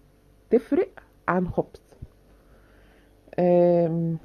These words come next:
لان لو انت ما تعاملتش كده زي ما انا بقولك، وتعاملت بالشكل اللي انا شايفاه، لو اتعاملت ب-،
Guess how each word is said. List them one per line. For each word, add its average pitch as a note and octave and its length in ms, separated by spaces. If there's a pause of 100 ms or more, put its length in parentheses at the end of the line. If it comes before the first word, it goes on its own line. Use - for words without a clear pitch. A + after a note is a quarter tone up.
(1400)
لان F3+ 280
لو A3 200
انت F4+ 120
ما E4+ 100
تعاملتش A#3 520
كده G#3 320
زي F#3 180
ما F#3 80
انا G3+ 100
بقولك، G3 440 (160)
وتعاملت F#3 760
بالشكل F3+ 880
اللي G3 200
انا G3+ 120
شايفاه، F#3 360
لو G3+ 160
اتعاملت F#3 420
ب-، F3+ 80